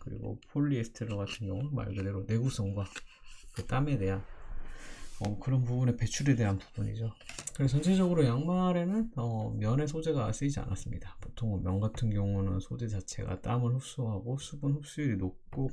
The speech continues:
건조성이 좀 떨어지기 때문에, 어, 착화감 자체를 확대하기 위해, 위한 방편으로는 쓸 수 있지만 운동성을 많이 요구하고 마찰이나 땀에 대한 것들을 좀 더 효과적으로 배출하기 위해서는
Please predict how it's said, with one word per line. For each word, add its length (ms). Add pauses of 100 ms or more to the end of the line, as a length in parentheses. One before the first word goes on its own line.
건조성이 520
좀 140
떨어지기 480
때문에, 540 (500)
어, 140
착화감 420
자체를 500 (220)
확대하기 720 (120)
위해, 440 (100)
위한 320
방편으로는 800
쓸 160
수 160
있지만 500 (440)
운동성을 540
많이 320
요구하고 680
마찰이나 840
땀에 300
대한 300
것들을 400
좀 180
더 200
효과적으로 580
배출하기 580
위해서는 580